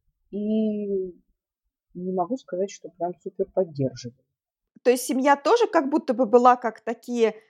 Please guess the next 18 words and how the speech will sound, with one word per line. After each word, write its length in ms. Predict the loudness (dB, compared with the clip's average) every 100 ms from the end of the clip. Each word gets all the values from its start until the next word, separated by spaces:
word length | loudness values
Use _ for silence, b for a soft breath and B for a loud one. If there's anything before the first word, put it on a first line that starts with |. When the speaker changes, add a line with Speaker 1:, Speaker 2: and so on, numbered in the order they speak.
| _ -12
Speaker 2:
собранные 640 | 2 4 6 6 4 4 6
рота 400 | 6 6 4 2
вс-, 160 | 0 2
рота 240 | 4 4
солдат, 540 | 2 4 6 6 4 4
которые 440 | -6 -2 -2 0
вот 160 | -2 -2
они 500 | -4 -2 -4 0 0
идут 100 | 6
Speaker 1:
Да, 300 | 10 10 10 8
Speaker 2:
в 40 |
бой. 300 | 8 8 6 -2 4
Speaker 1:
да, 300 | 6 6 0
Speaker 2:
И 60 | -2
главное 640 | 6 8 8 6 4 2
Speaker 1:
конечно. 220 | -2 -4
Speaker 2:
его 220 | 0 4 4
выиграть. 560 | 2 -2 -4 -4 -14